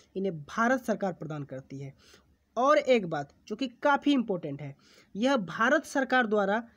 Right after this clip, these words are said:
दिए जाने वाला चौथा सर्वोच्च सम्मान है, चौथा सर्वोच्च नागरिक सम्मान इसे कहा जा सकता है।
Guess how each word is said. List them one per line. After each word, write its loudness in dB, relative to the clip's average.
दिए 2
जाने 4
वाला -2
चौथा 2
सर्वोच्च 0
सम्मान -4
है, -14
चौथा -2
सर्वोच्च 2
नागरिक 2
सम्मान 0
इसे -4
कहा -8
जा -6
सकता -16
है। -16